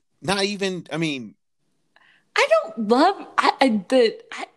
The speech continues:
Speaker 2: I don't know why I said no, but I just, that was my gut told me to say no, and I just said no, I wouldn't. I would rather do a different type of competition. Like, <laughs> something else. <laughs>
Speaker 1: I don't know, man. It sounds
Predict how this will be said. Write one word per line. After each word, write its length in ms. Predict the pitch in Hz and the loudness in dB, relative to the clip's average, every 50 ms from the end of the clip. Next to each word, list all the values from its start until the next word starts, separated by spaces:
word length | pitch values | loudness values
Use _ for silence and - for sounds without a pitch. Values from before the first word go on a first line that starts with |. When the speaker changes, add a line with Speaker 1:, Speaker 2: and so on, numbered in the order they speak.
| _ - | _ -4
Speaker 2:
I 100 | 277 320 | -4 -2
don't 140 | 370 415 415 | -2 -4 -2
know 120 | 415 415 381 | -2 -2 -2
why 240 | 269 220 196 233 254 269 | -2 -4 -4 -2 -4 -4
I 40 | 269 | -6
said 260 | 254 - 240 220 202 175 | -8 -10 -12 -12 -12 -10
no, 260 | 165 170 170 202 247 | -8 -8 -6 -6 -6
but 160 | 240 226 226 | -8 -6 -6
I 100 | 214 214 | -8 -8
just, 260 | 202 208 220 214 - | -8 -12 -16 -16 -14
that 140 | - 180 - | -14 -14 -12
was 140 | - 196 - | -12 -16 -14
my 140 | 190 190 185 | -16 -16 -12
gut 280 | 175 190 208 - - | -10 -10 -10 -10 -12
told 160 | - 180 196 190 | -18 -20 -18 -18
me 60 | 185 190 | -16 -18
to 60 | 202 | -14
say 180 | - - 208 | -12 -10 -10
no, 340 | 196 202 208 240 220 175 143 | -8 -6 -6 -6 -6 -6 -8
and 140 | 156 160 - | -10 -12 -10
I 200 | 165 170 165 160 | -10 -10 -10 -10
just 240 | 165 175 175 - - | -12 -16 -16 -10 -8
said 220 | 190 190 190 190 190 | -6 -6 -6 -6 -6
no, 180 | 208 226 202 151 | -6 -4 -4 -6
I 100 | 127 151 | -6 -6
wouldn't. 280 | 147 180 190 170 143 - | -8 -8 -10 -10 -8 -6
I 80 | - 202 | -6 -6
would 240 | 196 214 202 208 - | -6 -8 -12 -8 -2
rather 400 | 208 190 190 208 214 220 214 214 | 0 2 2 2 0 -2 -6 -8
do 500 | 190 - 196 190 190 185 185 180 185 180 _ _ - - _ _ _ _ - | -8 -10 -10 -10 -8 -8 -10 -10 -12 -16 _ _ -20 -20 _ _ _ _ -14
a 60 | 196 | -10
different 320 | - 202 202 202 185 175 - | -8 -8 -8 -8 -12 -12 -10
type 160 | 170 160 156 | -10 -10 -10
of 120 | 165 - _ | -12 -18 _
competition. 680 | 160 117 - - - - - - - - - - 202 180 _ _ _ _ _ _ _ _ _ _ _ _ _ _ _ _ _ _ _ _ _ _ _ _ _ _ _ _ _ _ _ _ _ _ _ _ _ _ _ _ _ _ _ | -18 -18 -18 -18 -18 -18 -18 -16 -16 -16 -18 -18 -20 -20 _ _ _ _ _ _ _ _ _ _ _ _ _ _ _ _ _ _ _ _ _ _ _ _ _ _ _ _ _ _ _ _ _ _ _ _ _ _ _ _ _ _ _
Like, 500 | 185 190 190 185 185 180 175 _ - - 180 185 185 220 170 - 208 | -2 0 0 0 0 -2 -6 _ -18 -18 -14 -10 -8 -8 -8 -8 -10
<laughs> 300 | - - - - _ - | -10 -10 -16 -18 _ -12
something 640 | - - - 269 269 220 - - 208 175 277 277 262 | -4 0 0 0 0 0 -6 -10 -6 -2 -2 -2 -2
else. 540 | - - 339 262 - - - - - 226 - | -2 -2 -2 -2 -4 -6 -12 -20 -20 -20 -20
<laughs> 800 | _ - 240 - _ _ - - - _ _ - 285 - _ _ | _ -20 -20 -20 _ _ -20 -20 -20 _ _ -18 -18 -18 _ _
Speaker 1:
I 400 | 302 339 - - - - 339 - - | -2 -2 -2 -2 -2 -2 -2 0 0
don't 200 | 135 147 160 143 | 0 0 2 2
know, 180 | 135 131 131 117 | 2 2 0 0
man. 220 | 110 107 107 110 | -2 -4 -6 -6
It 120 | 113 113 - | -6 -8 -8
sounds 560 | - 151 143 143 139 123 110 107 - - | -6 -6 -4 -4 -6 -8 -10 -12 -14 -14